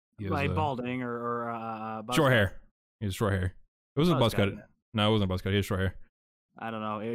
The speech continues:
Speaker 2: it
Speaker 1: mi-,
Speaker 2: was
Speaker 1: it might have
Speaker 2: great,
Speaker 1: been
Speaker 2: but
Speaker 1: buzz, and he actually grew it out a little bit 'cause it's kinda at that
Speaker 2: It
Speaker 1: kinda
Speaker 2: was a
Speaker 1: stage.
Speaker 2: high, uh, I was a hundred percent buzz cut at one point. Like, his hair is,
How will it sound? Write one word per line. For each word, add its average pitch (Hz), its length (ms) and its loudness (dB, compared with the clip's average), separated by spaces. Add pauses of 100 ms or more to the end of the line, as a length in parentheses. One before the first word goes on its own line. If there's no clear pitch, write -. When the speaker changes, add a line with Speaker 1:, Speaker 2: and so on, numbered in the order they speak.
Speaker 2:
it 165 40 6
Speaker 1:
mi-, 170 100 6
Speaker 2:
was 175 60 6
Speaker 1:
it 180 40 6
might 196 160 8
have 202 80 6
Speaker 2:
great, 196 120 6
Speaker 1:
been 170 40 6
Speaker 2:
but 135 60 4
Speaker 1:
buzz, 151 320 6
and 139 80 6
he 131 80 6
actually 117 320 2
grew 113 260 4
it 104 80 6
out 110 160 6
a - 40 6
little 110 120 4
bit 113 240 4
'cause 107 220 -8
it's 117 160 -4
kinda 113 240 -2
at 101 160 -4
that 101 160 -2
Speaker 2:
It - 100 -12
Speaker 1:
kinda - 140 2
Speaker 2:
was 135 100 0
a - 40 0
Speaker 1:
stage. - 100 2
Speaker 2:
high, 151 180 2
uh, 143 200 -2
I 160 80 -2
was 160 120 -4
a 151 40 -2
hundred 185 280 -2
percent 135 320 -4
buzz 131 200 -4
cut 123 120 -6
at 110 120 -6
one 113 180 -6
point. 101 320 -14
Like, 107 160 -16
his 113 180 -14
hair 107 260 -8
is, 98 200 -14